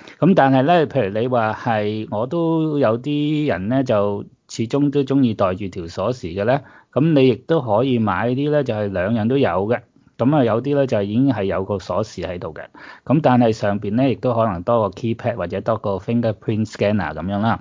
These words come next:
噉你就話，哦，如果嗰啲懶袋鎖匙嗰啲人咧，就可以咧就用個 keypad 就入去。噉你話，呃，如果嗰啲人咧就係，呃，一定要袋鎖匙先至覺得比較安全咧，噉佢可以咧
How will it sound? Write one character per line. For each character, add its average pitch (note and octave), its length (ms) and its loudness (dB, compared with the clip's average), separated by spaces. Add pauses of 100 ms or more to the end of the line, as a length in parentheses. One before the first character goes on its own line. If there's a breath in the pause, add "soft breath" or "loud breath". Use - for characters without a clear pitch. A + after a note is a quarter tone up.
(420 loud breath)
噉 D3 160 4
你 C#3+ 100 6
就 A#2 180 4
話， G#2 280 4
哦， A2+ 260 4
如 F#2+ 80 -8
果 C3+ 140 0
嗰 C#3 120 0
啲 D3 120 0
懶 A2 240 2
袋 G#2 180 0
鎖 A2+ 240 -2
匙 - 200 -10
嗰 G#2+ 80 -2
啲 C3+ 120 0
人 F#2 160 -2
咧， A2+ 320 0
就 G#2+ 220 0
可 G#2+ 160 2
以 A#2 180 -2
咧 A#2+ 140 0
就 F#2 360 -2
用 F2+ 240 -4
個 F2+ 120 -4
keypad A2+ 460 -2 (120)
就 F#2+ 140 -2
入 F2+ 60 -2
去。 E2+ 440 -4 (280)
噉 C#3 220 2
你 A#2+ 120 6
話， G#2+ 260 4
呃， G2 240 -2
如 F2 180 -8
果 B2+ 160 -2
嗰 B2 140 0
啲 C#3 140 0
人 F2+ 180 -2
咧 B2 160 -2
就 A2+ 120 -2
係， F#2+ 460 -2
呃， F#2+ 560 -4
一 - 360 -4
定 G2 160 0
要 G#2 100 0
袋 F#2 220 0
鎖 G2 200 -4
匙 E2 200 -8
先 A#2+ 240 2
至 G#2 120 -4
覺 F#2+ 160 -2
得 A#2 140 0
比 G#2+ 140 -2
較 G2+ 120 2
安 A2+ 220 0
全 E2+ 240 -10
咧， B2 260 -2
噉 A#2+ 140 4
佢 G#2 400 4
可 B2 60 2
以 A2 180 0
咧 B2+ 160 0